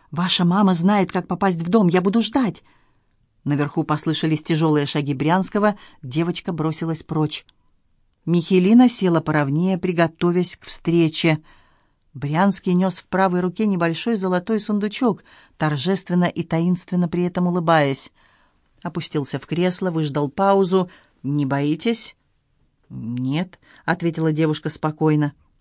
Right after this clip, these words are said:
Брянский одобрительно кивнул, еще немного помедлил и приподнял крышечку.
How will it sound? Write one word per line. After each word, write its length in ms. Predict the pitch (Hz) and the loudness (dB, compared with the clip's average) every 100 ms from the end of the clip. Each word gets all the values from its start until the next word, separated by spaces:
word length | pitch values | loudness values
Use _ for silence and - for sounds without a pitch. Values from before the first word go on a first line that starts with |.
| _ _ _ _ _ - | _ _ _ _ _ -4
Брянский 800 | 175 208 196 180 - 180 165 - | 2 4 4 2 2 2 2 -2
одобрительно 760 | 180 180 170 170 151 147 143 | 0 0 0 -2 -2 0 0
кивнул, 560 | 135 147 151 226 254 240 _ _ _ - | 0 -2 2 4 4 2 _ _ _ -6
еще 460 | 165 196 - 226 | 0 0 2 2
немного 460 | 185 170 170 156 143 | 4 4 2 0 0
помедлил 640 | 147 147 220 202 214 208 - - | 0 2 2 2 2 0 -4 -2
и 140 | 262 | 0
приподнял 640 | 262 302 302 180 156 175 185 | 2 2 2 2 2 2 0
крышечку. 640 | 180 147 - 139 - 127 | -2 -4 -4 -8 -8 -10